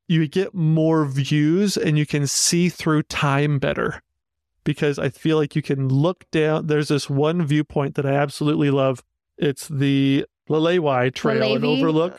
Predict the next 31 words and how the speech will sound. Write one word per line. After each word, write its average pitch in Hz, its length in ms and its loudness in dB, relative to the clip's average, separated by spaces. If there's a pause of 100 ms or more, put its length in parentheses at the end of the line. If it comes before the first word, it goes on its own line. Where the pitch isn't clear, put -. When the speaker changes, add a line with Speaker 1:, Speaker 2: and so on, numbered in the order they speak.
(140)
Speaker 2:
Uh, 240 100 -12
yeah. 208 300 0 (140)
Speaker 1:
I 160 180 2
don't 151 140 0
remember 143 300 0
how 143 120 2
to 139 80 0
say 143 200 0
that 135 120 -2
one 143 160 -2
properly, 147 560 0
and 143 140 -4 (100)
people 151 220 2
are 143 40 0
gonna 143 180 0
crucify 139 540 -2
me 135 140 0
for 135 260 -2
saying 139 240 0
it 143 60 0
wrong, 139 340 0
but 147 160 -4 (560)
there's, 156 480 0 (380)
what's 160 240 0
so 185 280 0
cool 214 300 0
about 147 280 -2
this 160 140 0
specific 175 640 -2
overlook 156 720 0 (400)
is 156 480 2